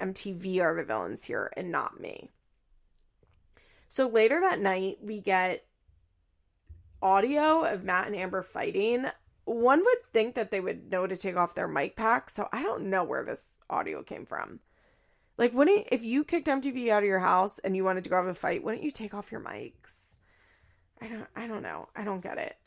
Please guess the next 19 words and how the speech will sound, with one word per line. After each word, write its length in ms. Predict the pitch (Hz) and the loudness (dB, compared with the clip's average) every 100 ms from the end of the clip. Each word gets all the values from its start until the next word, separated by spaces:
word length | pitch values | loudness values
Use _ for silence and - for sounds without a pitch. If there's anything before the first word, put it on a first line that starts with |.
| _ _ _ _ | _ _ _ _
Um, 540 | 208 196 185 180 180 - _ _ _ _ _ _ _ _ _ _ _ | 4 4 2 -4 -10 -12 _ _ _ _ _ _ _ _ _ _ _
and 260 | 214 208 190 | -2 -2 0
they're 120 | 226 | 0
fighting 340 | 226 185 190 | 2 0 0
about 280 | 175 165 160 | 0 0 0
it. 260 | - - - _ | -2 -4 -8 _
And 360 | - 190 190 190 | -6 -4 -4 -8
he's 220 | - 202 | -10 -8
like, 200 | 196 190 | -4 -4
"It's 160 | 220 - | -6 -8
bullshit. 640 | - 220 220 - 208 202 - | -6 -2 -2 2 4 4 2
It's 160 | 196 | -6
gonna 180 | - 226 | -6 -2
go 200 | 220 214 | 2 2
away." 560 | 208 196 196 190 196 - | 2 2 4 4 2 -2
And 100 | 214 | -10
she's 220 | 226 214 | -10 -8
like, 180 | 220 - | -8 -10
"How? 640 | - - 214 196 - 262 | -12 -12 -6 -6 -6 -10